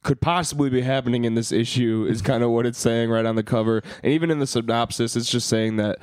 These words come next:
what happened between, uh, Peter and Mary Jane,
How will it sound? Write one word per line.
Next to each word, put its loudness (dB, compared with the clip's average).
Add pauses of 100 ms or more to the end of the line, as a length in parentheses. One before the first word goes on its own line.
(300)
what 2
happened 0
between, 0
uh, 0 (760)
Peter 0
and 0
Mary 0
Jane, -2